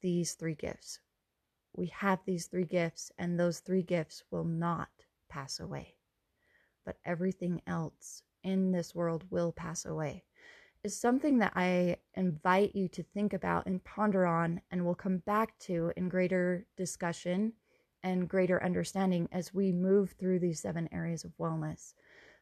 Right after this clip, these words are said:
This is the introduction of the wellness areas. Um, I, we first are going to be starting with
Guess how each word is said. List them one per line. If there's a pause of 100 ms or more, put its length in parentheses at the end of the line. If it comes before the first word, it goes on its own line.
This
is
the
introduction
of
the
wellness (240)
areas. (1040)
Um,
I, (180)
we (200)
first
are
going
to
be
starting
with